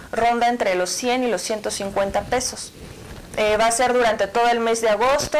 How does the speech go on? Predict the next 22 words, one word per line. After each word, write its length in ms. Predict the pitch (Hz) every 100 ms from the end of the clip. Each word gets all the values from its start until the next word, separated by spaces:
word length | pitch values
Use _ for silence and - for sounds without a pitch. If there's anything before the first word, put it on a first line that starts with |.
| 349
y 120 | 226 190
septiembre, 720 | 196 180 - 233 233 214 165
hasta 240 | 170 -
el 100 | 185
treinta 320 | 220 254 262
de 80 | 247
septiembre, 680 | 202 185 - 247 254 262 330 - -
usted 320 | 180 - 226
va 60 | 233
a 100 | 233
poder 260 | 233 220 220
ser 220 | 233 233
partícipe 580 | 220 214 220 233 233 226
de 340 | 214 190 196
este, 420 | 208 - 226 208 - - - - - -
de 180 | 202 240
este 200 | 262 302
maravilloso 600 | 262 220 208 220 240 269
fenómeno 420 | 240 226 247 247
de 120 | 208
la 140 | 185
naturaleza. 880 | 185 185 202 196 202 247 262 285 370